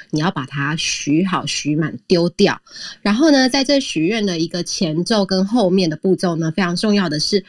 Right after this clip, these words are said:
我们一定要，呃，保持的所谓感恩的心。所以呢，你可以在一个很安静的地方，方放一点冥想的音乐，然后让你自己放松。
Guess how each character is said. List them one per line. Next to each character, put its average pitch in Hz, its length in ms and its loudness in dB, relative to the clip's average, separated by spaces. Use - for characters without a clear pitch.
我 165 100 0
们 165 160 4
一 - 20 2
定 202 180 2
要， 196 360 2
呃， 147 320 -2
保 131 180 -8
持 151 200 -4
的 156 160 -2
所 143 120 -6
谓 180 120 -2
感 131 240 -6
恩 160 160 -2
的 151 120 -2
心。 156 360 -2
所 233 160 2
以 233 80 6
呢， 202 80 2
你 151 140 0
可 185 180 0
以 165 140 6
在 160 180 -2
一 147 80 0
个 165 100 -2
很 160 140 -2
安 190 220 2
静 226 180 4
的 180 80 2
地 185 180 2
方， - 120 -6
方 156 300 0
放 226 260 2
一 226 60 6
点 160 160 4
冥 156 160 2
想 196 200 2
的 147 100 2
音 170 240 4
乐， 180 260 4
然 170 120 -2
后 208 100 4
让 196 220 2
你 139 40 0
自 185 140 -2
己 147 120 4
放 156 280 -2
松。 143 300 -2